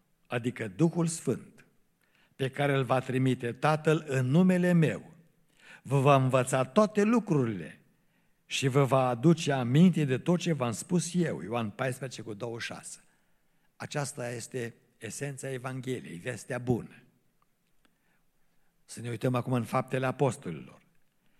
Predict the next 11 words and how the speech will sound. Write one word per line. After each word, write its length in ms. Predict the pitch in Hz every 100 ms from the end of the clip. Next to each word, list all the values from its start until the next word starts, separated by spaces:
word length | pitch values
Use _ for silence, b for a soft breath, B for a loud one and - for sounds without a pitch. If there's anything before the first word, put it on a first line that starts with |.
| b b b b
„Când 200 | 143 139
va 180 | 139 139
veni 260 | 147 156
Mângâitorul”, 1160 | 165 160 147 143 135 - 226 226 135 95 76 - _ _ _ _ _ _ _
spune 320 | - - 131
Iisus, 300 | 127 104 113
„pe 140 | - 117
care 240 | - 143
îl 100 | 139
voi 340 | 127 139 127 - - _ _ _ _
trimite 800 | 139 139 165 160 135 110 73